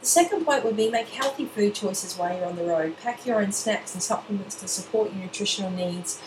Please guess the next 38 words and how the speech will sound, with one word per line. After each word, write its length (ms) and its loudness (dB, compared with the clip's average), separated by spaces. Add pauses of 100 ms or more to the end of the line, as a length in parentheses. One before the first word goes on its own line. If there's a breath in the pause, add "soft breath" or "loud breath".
(180 loud breath)
If 200 -2
you're 80 -2
going 400 8
to 80 -2
someone's 380 0
place 260 2
for 80 -14
Christmas 440 -2
dinner, 300 0
offer 240 0
to 80 -2
bring 200 -2
a 40 -8
salad. 560 6 (500 loud breath)
Um, 220 4
I'll 120 2
come 280 0
back 240 2
on 140 2
to 80 -8
fit 240 -2
and 100 -6
festive 400 0
tips, 480 0 (340 loud breath)
uh, 420 2
halfway 460 4
through 200 -4
this 180 -8
podcast 500 2
when 100 -2
we 40 -2
talk 260 -8
specifically 600 0
about 320 2
surviving 520 4
Christmas. 640 0 (420 loud breath)
But 160 4
really 380 2